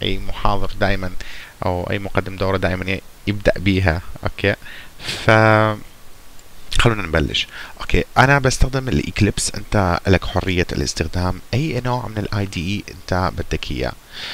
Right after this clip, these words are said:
انا بالنسبة لي فور مي اكليبس، لانه الاكليبس فيها اكثر من اي دي اي انا بستخدمها. ف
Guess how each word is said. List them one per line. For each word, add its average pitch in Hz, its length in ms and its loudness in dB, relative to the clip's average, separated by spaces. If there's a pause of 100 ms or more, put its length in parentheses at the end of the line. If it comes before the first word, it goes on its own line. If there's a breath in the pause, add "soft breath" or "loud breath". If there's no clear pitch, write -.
(180 loud breath)
انا 117 140 2
بالنسبة 131 380 0
لي 143 120 0
فور 147 220 -2
مي 160 180 -8
اكليبس، - 460 -2
لانه 95 180 -2
الاكليبس 107 500 -4
فيها 101 440 0 (120)
اكثر 135 460 0
من 123 240 0
اي 113 140 2
دي 90 260 0
اي - 120 -4
انا 87 80 0
بستخدمها. 78 680 0 (680 loud breath)
ف - 400 -8